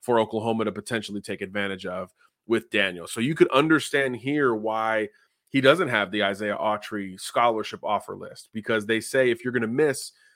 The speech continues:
miss on the measurables, miss on the six seven kid, not the five nine kid. But if there's a great fit, uh, and true,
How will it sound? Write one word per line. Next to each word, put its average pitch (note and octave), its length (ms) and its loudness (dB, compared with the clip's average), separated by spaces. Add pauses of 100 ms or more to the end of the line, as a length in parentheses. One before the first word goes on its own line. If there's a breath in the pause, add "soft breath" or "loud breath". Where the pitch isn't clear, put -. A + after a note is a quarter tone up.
(180 soft breath)
miss A#2+ 240 -2
on A#2+ 140 2
the C3 40 0
measurables, C3+ 520 0
miss C3 220 0
on C3 60 -2
the A2 100 -4
six - 340 -8
seven E3 320 0
kid, A#2 240 -2
not A#2+ 180 -4
the - 80 -20
five A2 280 -4
nine A#2+ 240 -4
kid. F#2+ 260 -8
But G#2 120 -4
if G2+ 120 -6
there's D3 220 -2
a D3+ 60 -2
great C3 300 -2
fit, - 460 -4 (360 soft breath)
uh, A#2 180 2
and A#2+ 160 2
true, C#3+ 640 2